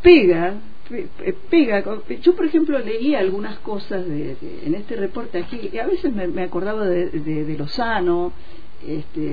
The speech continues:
de, de, ¿no? de, de los planteos de, de Claudio Lozano, eh, las críticas que está haciendo. Es decir, estas figuras políticas que de alguna manera,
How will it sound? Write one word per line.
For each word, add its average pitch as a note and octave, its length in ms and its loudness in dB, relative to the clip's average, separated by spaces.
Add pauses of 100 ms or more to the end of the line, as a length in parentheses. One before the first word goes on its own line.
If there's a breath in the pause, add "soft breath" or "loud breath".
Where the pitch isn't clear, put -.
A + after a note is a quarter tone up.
(140)
de, D3 440 -6
de, C3 220 -6
¿no? A3+ 240 0
de, E3+ 220 0
de D#3+ 100 -2
los D#3+ 140 -2
planteos F3+ 500 -2
de, D3 380 -4
de D3 80 -4
Claudio E3+ 280 2
Lozano, G3 760 -2 (380 loud breath)
eh, D3 280 -4
las C#3+ 140 -4
críticas F#3+ 560 -2
que D3 100 -4
está D3+ 160 -4
haciendo. F3+ 640 0 (240)
Es - 100 -6
decir, A4 200 -4 (380 loud breath)
estas F4 280 0
figuras C#4+ 320 2
políticas A#3 500 -4
que F#3+ 160 0
de F#3 100 2
alguna B3 340 0
manera, G3+ 440 -2